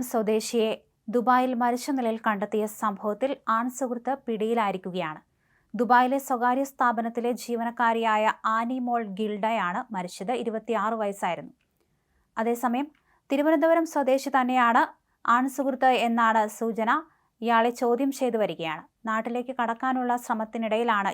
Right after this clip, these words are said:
ഇയാൾ പിടിയിലായത്. ജയകുമാറിന്റെയും ഗിൽഡയുടെയും മകളാണ് ആനിമോൾ. കരാമയിൽ ഈ മാസം ആദ്യമായിരുന്നു സംഭവം. സോഷ്യൽ മീഡിയയിലൂടെ പരിചയപ്പെട്ടവരാണ് ഇരുവരും. ആനിമോളെ യു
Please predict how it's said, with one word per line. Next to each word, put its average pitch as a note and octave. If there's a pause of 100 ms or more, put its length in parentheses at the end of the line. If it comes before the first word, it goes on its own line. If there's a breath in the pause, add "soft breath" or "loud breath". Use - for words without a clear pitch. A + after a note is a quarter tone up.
ഇയാൾ G#3 (100)
പിടിയിലായത്. F#3 (680)
ജയകുമാറിന്റെയും C4 (120)
ഗിൽഡയുടെയും C4
മകളാണ് A3+ (220)
ആനിമോൾ. E3+ (540)
കരാമയിൽ D#4 (140)
ഈ -
മാസം C4+ (220)
ആദ്യമായിരുന്നു A#3 (140)
സംഭവം. F3+ (760)
സോഷ്യൽ D#4
മീഡിയയിലൂടെ D#4
പരിചയപ്പെട്ടവരാണ് A#3+ (180)
ഇരുവരും. E3+ (720)
ആനിമോളെ C4+ (260)
യു B3+